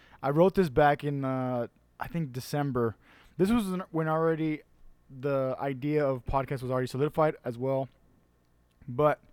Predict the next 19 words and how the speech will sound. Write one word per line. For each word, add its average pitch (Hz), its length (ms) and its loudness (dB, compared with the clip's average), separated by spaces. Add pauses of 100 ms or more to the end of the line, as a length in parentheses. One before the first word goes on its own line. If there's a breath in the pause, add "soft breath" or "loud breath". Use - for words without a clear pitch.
(800 soft breath)
I 131 120 4
was 135 160 2
gonna, 135 460 -2 (140)
I 156 120 4
didn't 175 100 4
know, 165 200 6
I 139 100 2
guess, 147 320 0 (800)
in 165 120 4
retrospect, 160 460 4
I 127 40 2
didn't 131 160 2
know 127 80 2
what, 123 220 0
what 123 240 0
I 120 120 0
wanted 113 340 0
to 104 80 -6
do, 98 260 -8